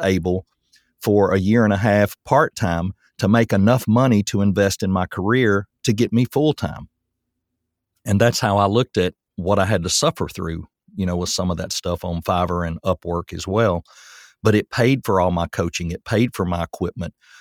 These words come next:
And it was a, just mainly a lot of YouTube stuff. But I, I appreciate the fact that you stepped up and did that, and also very appreciative that J M C saw that it needed to be aired out. And let's lead into this.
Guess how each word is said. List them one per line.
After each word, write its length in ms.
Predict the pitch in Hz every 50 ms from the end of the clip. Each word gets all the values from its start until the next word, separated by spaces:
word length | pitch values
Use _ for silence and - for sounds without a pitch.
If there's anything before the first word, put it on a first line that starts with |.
| _ _ -
And 260 | 95 101 95 95 98
it 120 | - 107 113
was 200 | 117 120 104 117
a, 100 | 107 - - -
just 180 | 98 104 - _ _ -
mainly 400 | 98 90 87 92 92 98 120 127
a 60 | 120
lot 220 | 95 87 90 95
of 60 | 107 107
YouTube 480 | 104 120 147 170 - - 131 104 87
stuff. 420 | - - - - 85 - - - - _ _ _ _ -
But 280 | 104 104 98 98 101 101 _ _ _ _ _ _ _ _ _ _ _ _ _ - -
I, 160 | - - - - _ _ -
I 80 | 120
appreciate 560 | 117 - - - 185 220 - - 151 131 113 -
the 80 | 101
fact 300 | - - 117 113 110 -
that 180 | - 92 - -
you 60 | 101
stepped 380 | - - - 120 117 110 - 113
up 160 | 101 - -
and 120 | 87 87
did 180 | 92 104 104 92
that, 240 | 92 90 90 95 98
and 160 | - 104 113
also 580 | - 120 135 160 160 - 123 107 98 98 98 98 - - - - _ - -
very 460 | 85 80 107 117 143 160 147 127 104
appreciative 640 | - - - 120 101 95 - - - 101 104 107 110
that 240 | 107 98 92 - -
J 260 | 92 117 113 120 123
M 120 | 110 101 101
C 260 | - - 127 135 139
saw 440 | - - - 107 98 98 101 104 98
that 220 | 92 95 95 - -
it 160 | - 127 127 127
needed 440 | 120 120 127 135 131 123 113 107
to 80 | - 113
be 240 | 95 107 104 104 -
aired 260 | 98 95 92 95 92 98
out. 320 | 113 123 107 90 90 - _ _ _ - _ _ _ _ _ - -
And 400 | 139 165 156 123 107 123 123 - _ _ _ - - - - -
let's 200 | 120 117 - -
lead 220 | 120 120 117 107
into 240 | 117 110 104 95 92
this. 460 | 90 123 135 120 - - - -